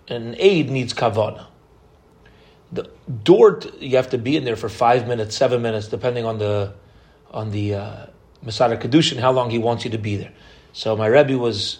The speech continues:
being an aide on the Yichud room, and they were starting Mariv outside in the hallway.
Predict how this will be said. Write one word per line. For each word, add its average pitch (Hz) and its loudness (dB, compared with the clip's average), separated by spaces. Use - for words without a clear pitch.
being 123 -2
an 117 -4
aide 117 -2
on 117 -6
the 104 -4
Yichud 101 -4
room, 131 -2
and 127 -4
they 127 6
were 131 8
starting 208 6
Mariv 131 0
outside 131 2
in 123 -8
the 120 0
hallway. 107 2